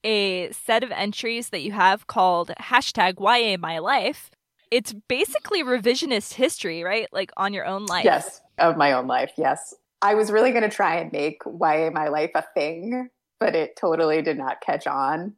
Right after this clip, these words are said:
Speaker 2: But those entries are still there. They will exist. Feel free to go read them. And if you ever want to write a Y A My Life post or ask that I do a revision of something that happened to you, uh,
Speaker 1: Oh.
Speaker 2: yeah,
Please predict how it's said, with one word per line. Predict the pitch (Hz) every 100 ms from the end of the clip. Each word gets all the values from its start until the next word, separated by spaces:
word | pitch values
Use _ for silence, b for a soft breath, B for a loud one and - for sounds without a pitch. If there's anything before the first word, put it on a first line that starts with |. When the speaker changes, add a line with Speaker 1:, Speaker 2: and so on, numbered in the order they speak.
| -
Speaker 2:
But | 196 - -
those | 202 196 202
entries | - 185 196 175 175
are | 165
still | 165 165 165
there. | 156 147 147 143 147
They | 147
will | 156 156
exist. | 156 156 143 147 - -
Feel | 302 320
free | 330 320
to | 330
go | 294
read | 285 294 254
them. | 156 135 160 - -
And | 170 160
if | 170 175
you | 165 156
ever | 170 175
want | 165 160 151 -
to | 175 151 147 147 139 -
write | 139 139 160
a | 175 -
Y | 147 156
A | 160
My | 160 160
Life | 160 160 -
post | 185 175 180 - -
or | 220 208 185 180 - _ 202
ask | 196 - -
that | 185
I | 180 180
do | 226 185
a |
revision | 165 160 160 156 160 165 -
of | 156 156 - -
something | - 156 160 147
that | 156
happened | 156 151 156
to | 165
you, | 151 160
uh, | 175 180 - 147 -
Speaker 1:
Oh. | 180 165
Speaker 2:
yeah, | 127